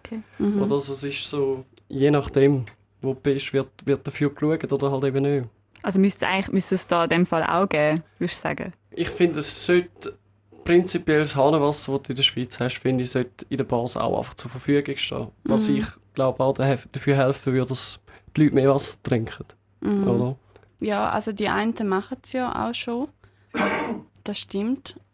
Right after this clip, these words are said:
Speaker 2: Ähm, aber auch sonst finde ich so, in den verschiedenen Ländern geht man schon ganz anders damit um. Ich meine, in vielen Ländern ist es ja so, dass nicht unbedingt, in der einen ist es sogar verboten, dass du im öffentlichen Raum trinkst. Es gehört sich nicht.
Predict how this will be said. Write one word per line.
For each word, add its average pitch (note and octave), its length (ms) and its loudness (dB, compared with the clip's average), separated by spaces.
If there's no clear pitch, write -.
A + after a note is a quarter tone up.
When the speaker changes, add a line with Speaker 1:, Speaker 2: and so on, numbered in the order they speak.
Speaker 2:
Ähm, G3+ 340 -2
aber G3+ 380 -2
auch G3 180 0
sonst A#3+ 380 -4
finde A#3 320 -2
ich - 80 -8
so, G3+ 400 -2
in G3+ 120 -4
den G3+ 100 -4
verschiedenen F#3 540 -2
Ländern G3 380 0
geht F#3 180 -4
man F#3 120 -2
schon G#3+ 120 -8
ganz A3 300 -2
anders G#3+ 340 -4
damit G#3+ 320 -4
um. F3+ 160 -2
Ich F#3+ 120 -4
meine, F#3 240 -2
in - 300 -6
vielen A3+ 220 -2
Ländern G3 300 -2
ist G3 80 -6
es - 60 -8
ja G3 80 -6
so, G3 160 -6
dass F#3+ 200 -8
nicht G#3 160 -4
unbedingt, G#3+ 600 -2
in F#3+ 120 -6
der F3+ 140 0
einen F3+ 140 0
ist A3+ 60 -4
es G#3 120 -4
sogar E3+ 180 -2
verboten, E3+ 560 -6
dass B3+ 180 -4
du B3 120 -6
im B3 100 0
öffentlichen A#3+ 560 -6
Raum A#3+ 340 -4
trinkst. A#3+ 540 -4
Es - 140 -8
gehört - 300 -8
sich - 160 -8
nicht. B3 300 -2